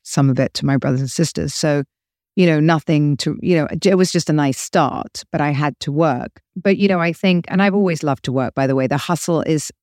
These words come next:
I, I think I would actually shrivel up and die if I didn't have the hustle. I mean, you know, the hustle's what keeps us going. The hustle is something, you know,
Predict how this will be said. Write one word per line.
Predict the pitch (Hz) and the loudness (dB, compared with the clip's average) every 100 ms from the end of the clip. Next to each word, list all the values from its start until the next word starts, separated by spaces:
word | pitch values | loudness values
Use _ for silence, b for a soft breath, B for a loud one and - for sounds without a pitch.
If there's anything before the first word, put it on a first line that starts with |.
| - | -4
I, | 190 | -2
I | - 269 | 2 2
think | - 151 135 | 4 2 2
I | 127 | 0
would | 135 | 0
actually | 135 - - | -2 -4 -6
shrivel | 147 - 135 | -4 -2 0
up | 135 - | 0 0
and | 139 | 2
die | 196 170 | 4 2
if | - | 0
I | |
didn't | 131 127 | -6 -4
have | 127 | -4
the | 127 | -4
hustle. | 131 143 - 156 - _ _ _ _ - | -6 -6 -4 -6 -6 _ _ _ _ 4
I | |
mean, | 185 175 170 175 - | 6 6 4 0 0
you | 202 | 2
know, | 175 143 131 _ _ _ _ _ | 2 2 -2 _ _ _ _ _
the | 190 | 0
hustle's | 226 - 185 - | 0 0 -2 -2
what | 156 | -4
keeps | - - - | -4 -10 -4
us | 143 | -4
going. | - 208 196 | 2 4 4
The | 135 | 4
hustle | 156 226 - | 2 -2 0
is | 147 127 | -2 -2
something, | - 143 135 - 135 135 | -2 -2 -2 -2 -2 0
you | 147 | 0
know, | 135 117 | -2 -4